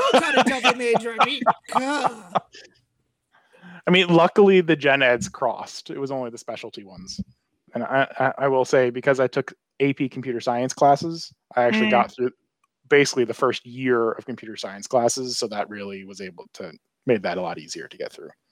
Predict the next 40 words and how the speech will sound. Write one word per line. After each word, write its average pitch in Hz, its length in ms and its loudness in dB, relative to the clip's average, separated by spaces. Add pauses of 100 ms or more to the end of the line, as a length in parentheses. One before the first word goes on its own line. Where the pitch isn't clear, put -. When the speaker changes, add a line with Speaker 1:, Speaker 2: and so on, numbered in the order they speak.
(340)
Speaker 3:
Yeah, 180 200 -2
Speaker 1:
Yeah, 180 160 -16 (360)
Speaker 3:
that 202 100 -10
does 180 160 -6
make 185 140 -6
it 196 80 -8
easier. 170 240 -6 (360)
Speaker 1:
much 175 200 -20
nicer. 165 360 -20 (1120)
Speaker 3:
So - 140 2
then 240 160 4
did 233 140 2
Speaker 2:
Uh, 240 60 4
Speaker 3:
you 247 320 0 (580)
go 233 360 4
to 226 680 2
C - 240 -6
C 247 200 -2
M 233 120 0
right 208 180 0
after 208 280 0
that, 359 300 2
or 247 100 0
you 214 140 -4
took - 80 -8
some 151 60 2
Speaker 2:
No, 156 360 6
I, 151 140 6
Speaker 3:
time 180 160 -8
Speaker 2:
I 160 100 6
Speaker 3:
between? 170 180 -8
Speaker 2:
took 208 220 -2
two 208 220 -2
years 165 680 0
where 123 240 4
I 123 160 6
was 123 360 0
a 120 440 4
stage - 600 0
crew 123 520 -2